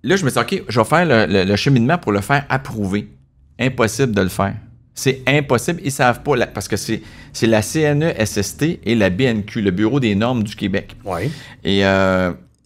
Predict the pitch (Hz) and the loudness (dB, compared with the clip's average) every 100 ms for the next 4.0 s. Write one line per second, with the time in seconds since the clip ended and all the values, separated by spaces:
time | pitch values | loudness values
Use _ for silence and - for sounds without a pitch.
0 | _ _ - - 123 131 160 175 - 104 | _ _ -10 -4 0 4 2 2 -2 -4
1 | - - - _ _ - - 127 160 151 | -4 -12 -14 _ _ -10 0 2 2 0
2 | 139 - 113 - 110 127 107 98 101 147 | -2 -6 -6 -4 0 0 2 2 0 2
3 | 90 104 104 - 110 98 90 - - - | 6 6 4 2 0 0 -4 -6 -10 -18